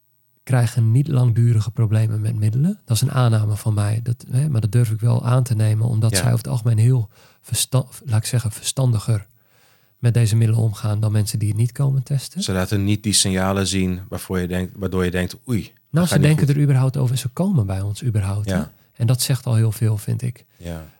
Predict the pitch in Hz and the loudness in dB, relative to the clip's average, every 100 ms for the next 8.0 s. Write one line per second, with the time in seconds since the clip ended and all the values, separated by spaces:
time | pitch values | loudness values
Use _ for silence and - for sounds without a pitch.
0 | - 120 139 120 143 127 113 120 123 - | -8 0 2 2 0 2 2 2 2 -2
1 | 113 104 _ _ _ 127 123 127 120 110 | -6 -6 _ _ _ 0 0 2 0 -2
2 | 120 120 - 113 120 117 123 117 - - | -2 -2 -2 -4 0 0 0 -2 -4 -6
3 | - 117 117 110 107 104 113 110 107 120 | -8 -2 0 2 0 -2 -2 0 2 2
4 | 131 120 - - 117 120 113 113 107 113 | 2 0 -4 -4 0 2 2 2 0 -2
5 | - 113 - 139 107 - 127 120 123 113 | -6 -8 -6 -6 -8 -2 -2 0 2 0
6 | 107 127 120 120 120 107 135 147 - 160 | 0 -4 -2 -2 -2 -4 -2 -4 -2 -4
7 | 160 190 _ - - _ - 139 156 | -4 -8 _ -20 -20 _ 0 0 0